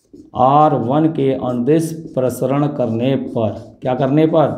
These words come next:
प्रसरण करने पर, तो वन upon टू तीन और ये, और ये दो एकम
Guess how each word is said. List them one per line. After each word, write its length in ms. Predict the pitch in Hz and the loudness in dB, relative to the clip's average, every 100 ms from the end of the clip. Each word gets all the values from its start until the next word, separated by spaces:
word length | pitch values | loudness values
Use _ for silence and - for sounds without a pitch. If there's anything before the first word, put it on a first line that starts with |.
| - | -4
प्रसरण 500 | 131 120 - 143 160 | -4 -4 -2 0 0
करने 420 | - 127 120 156 196 | 0 -2 0 0 -2
पर, 180 | - 110 101 - - - _ _ | -2 -4 -4 -12 -20 -20 _ _
तो 220 | - 113 117 - | -6 -4 -4 -2
वन 320 | 120 156 165 165 | 2 4 2 0
upon 460 | 127 120 127 123 113 - | -4 -2 -2 0 -2 -2
टू 460 | 147 151 160 - - - - _ _ _ _ _ _ - | 2 4 2 0 -8 -14 -20 _ _ _ _ _ _ -4
तीन 540 | 143 151 160 165 160 | 2 4 4 0 -4
और 180 | - 120 | -8 -4
ये, 280 | 117 135 151 | -2 2 2
और 160 | 123 110 | 2 0
ये 120 | 110 | -2
दो 180 | 110 139 | 0 0
एकम 360 | 143 143 135 | 0 0 -2